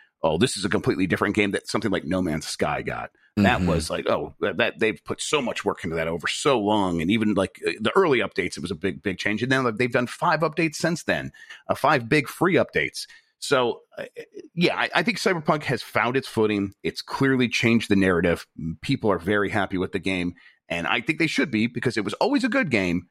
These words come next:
Speaker 1: And now it's something that I think anyone can go into. And if you start with, like, the Phantom Liberty stuff, you're gonna be in, in a very good, like, worthy game, uh, worthy of coming out right now and try to compete with all these other things that are coming out.
Speaker 2: Christian, you've also been playing it. What do you, what do you, what do you think?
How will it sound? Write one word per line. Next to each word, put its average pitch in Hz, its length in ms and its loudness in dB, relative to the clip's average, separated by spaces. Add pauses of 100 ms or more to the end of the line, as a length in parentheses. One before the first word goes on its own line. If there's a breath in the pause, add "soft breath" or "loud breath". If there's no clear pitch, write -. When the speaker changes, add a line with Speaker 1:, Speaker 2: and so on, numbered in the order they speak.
(220)
Speaker 1:
And 107 120 2
now 107 200 2
it's - 200 0
something 107 280 2
that 95 120 2
I 92 80 0
think - 160 -2
anyone 143 320 2
can 131 80 2
go 113 160 4
into. 110 340 0
And 92 80 -2
if - 80 -6
you 98 60 -2
start 110 260 0
with, - 140 -2
like, 107 100 0
the - 60 -10
Phantom 104 300 2
Liberty 107 280 2
stuff, 113 380 2 (280 soft breath)
you're 117 140 2
gonna 113 160 4
be 98 160 2
in, 90 180 -2
in 95 120 0
a 87 40 0
very 90 640 0 (140)
good, 85 420 0
like, 73 180 0 (240)
worthy 110 560 2
game, 92 380 -2 (320 loud breath)
uh, 82 180 0
worthy 127 380 0
of - 80 -6
coming 117 240 -2
out 95 160 -2
right 104 200 0
now 92 240 -2
and 85 60 -6
try - 140 -2
to 92 80 -4
compete 101 260 -8
with 80 120 -4
all 82 80 -2
these 82 160 -4
other 76 160 -8
things 73 180 -12
that - 140 -10
are - 40 -16
coming 62 280 -12
out. 50 180 -12 (960)
Speaker 2:
Christian, 170 260 2
you've 151 140 4
also 156 220 2
been 123 160 2
playing 113 380 2
it. 220 340 -2
What 113 160 2
do 131 40 4
you, 127 460 4
what 90 60 2
do 95 60 4
you, 98 120 4
what 107 160 4
do 120 60 4
you 131 80 4
think? - 340 -6